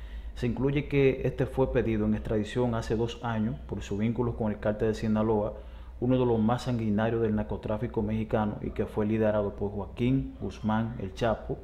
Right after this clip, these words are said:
Esa solicitud de Estados Unidos se hizo en julio del año dos mil dieciocho y dos meses después, los familiares de una joven de veintisiete años acusa a Abreu Navarro de haber asesinado a su pariente de tres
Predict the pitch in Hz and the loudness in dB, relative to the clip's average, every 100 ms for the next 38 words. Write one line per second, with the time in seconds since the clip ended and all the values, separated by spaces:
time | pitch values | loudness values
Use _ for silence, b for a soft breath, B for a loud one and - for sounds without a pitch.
0 | B B B B B B B - 131 156 | B B B B B B B -2 0 2
1 | 156 151 135 127 127 120 120 131 135 123 | 2 0 0 2 2 2 2 2 2 2
2 | 123 117 113 117 135 120 123 123 113 107 | 2 0 0 0 0 0 2 4 4 4
3 | 120 123 113 120 120 113 - 110 101 - | 2 2 0 0 0 -2 -2 -4 -4 -4
4 | 101 - 110 101 110 117 120 120 113 113 | -8 -4 -2 0 0 2 0 2 0 2
5 | 127 113 110 113 107 101 107 117 117 117 | 2 2 2 0 0 2 4 4 2 2
6 | 107 - 120 110 107 B B B B - | 0 2 2 2 -2 B B B B 0
7 | 113 110 104 - 113 113 110 110 104 104 | 2 2 0 0 0 2 4 4 4 0
8 | - - 117 123 117 123 127 113 110 107 | -8 -6 -2 2 4 4 4 4 4 2
9 | 101 113 123 123 117 117 110 107 110 - | 2 2 2 0 -2 0 0 0 -4 -4
10 | 95 104 120 117 104 101 113 120 | -2 0 0 0 -2 -2 0 0